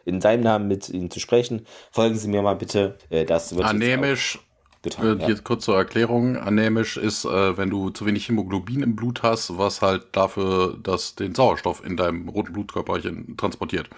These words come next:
Speaker 2: Ohne wird dein Körper schlechter
Speaker 1: Ja.
Speaker 2: mit Sauerstoff versorgt und, äh, dementsprechend bist du dann halt schwächlich.
Speaker 1: Ja, dann geht's, äh, im Turm weiter und da wird jetzt irgendwas mit Otto und Shepard besprochen.
Speaker 2: Was, äh,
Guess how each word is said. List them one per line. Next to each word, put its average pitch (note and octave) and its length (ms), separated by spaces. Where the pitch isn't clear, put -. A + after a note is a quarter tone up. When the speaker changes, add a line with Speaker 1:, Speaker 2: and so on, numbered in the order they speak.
Speaker 2:
Ohne A2+ 320
wird G2+ 120
dein G2 100
Körper G#2+ 260
schlechter F2+ 280
Speaker 1:
Ja. - 20
Speaker 2:
mit F#2 140
Sauerstoff A2 340
versorgt G2+ 420
und, F2+ 220
äh, E2+ 340
dementsprechend E2+ 680
bist - 180
du F2+ 40
dann E2 180
halt D#2+ 160
schwächlich. D2+ 500
Speaker 1:
Ja, E2+ 140
dann G2 240
geht's, A#2+ 360
äh, F#2+ 120
im D#3 280
Turm C3+ 300
weiter G#2+ 420
und F2 180
da E2+ 220
wird F#2+ 160
jetzt F2+ 200
irgendwas F2 380
mit F2 300
Otto A#2 560
und G2 340
Shepard - 420
besprochen. - 460
Speaker 2:
Was, - 360
äh, F#2+ 440